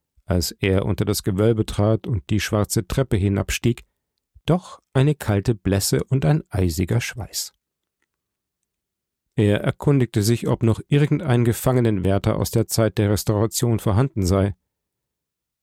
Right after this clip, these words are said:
Alle waren entlassen oder hatten andere Ämter erhalten. Der Hausmeister, der ihm das Kastell zeigte, war erst seit achtzehnhundertdreißig da. Man führte ihn in seinen eigenen Kerker.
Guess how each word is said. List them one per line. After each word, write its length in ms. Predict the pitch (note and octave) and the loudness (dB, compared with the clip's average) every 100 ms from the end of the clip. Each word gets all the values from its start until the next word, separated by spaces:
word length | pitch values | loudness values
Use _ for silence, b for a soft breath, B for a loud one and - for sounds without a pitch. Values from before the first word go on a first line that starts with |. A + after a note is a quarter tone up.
| _ _ _ | _ _ _
Alle 400 | D3 D#3+ D#3+ D3+ | 0 4 4 4
waren 300 | B2 G#2+ A2+ | 2 2 0
entlassen 580 | A#2 G2+ G2 G2+ B2+ B2 | 0 0 -2 0 -2 -2
oder 320 | - G#2+ A2+ | 0 2 2
hatten 240 | A2+ - - | 0 -2 -4
andere 520 | - G2 F#2 A2+ - | 0 0 2 0 -2
Ämter 340 | - F#2+ - - | -2 -2 0 -2
erhalten. 560 | - F2 G2 F#2+ G2 - _ _ _ _ _ _ _ _ _ _ _ _ - | 0 0 0 0 -2 -4 _ _ _ _ _ _ _ _ _ _ _ _ -2
Der 220 | F2+ F2 | 0 2
Hausmeister, 580 | B2 C#3 G#2+ F#2+ - G2+ | 2 2 0 0 0 0
der 160 | F#2+ | 0
ihm 100 | G2 | 0
das 160 | G2 - | 0 0
Kastell 380 | G#2+ - G2+ G2+ | -2 0 0 0
zeigte, 540 | - G#2 A2+ D3+ D3+ | 0 0 0 0 2
war 180 | C3 C3 | 2 0
erst 260 | C3 B2+ - | 2 0 2
seit 220 | C3 - | 0 0
achtzehnhundertdreißig 1040 | G#2+ - F#2 F#2 A#2+ D3 - F#2 E2+ F2 - | -4 -2 0 2 2 0 0 -2 0 -4 -2
da. 260 | F2+ F2 - _ _ _ _ _ _ _ _ _ _ _ _ _ _ _ _ - | -2 -2 -6 _ _ _ _ _ _ _ _ _ _ _ _ _ _ _ _ 0
Man 400 | C3 D#3+ F#3 F3+ | 4 4 4 2
führte 400 | - F#3 F3 - | 2 2 2 0
ihn 280 | B2+ A#2+ B2 | 2 2 2
in 200 | B2+ C3 | 4 4
seinen 360 | B2 C3 D3+ - | 4 4 2 0
eigenen 520 | G#2+ F#2+ F2 A2+ C3+ | 0 2 2 2 0
Kerker. 460 | - E2 - F2 | -2 -2 -2 -4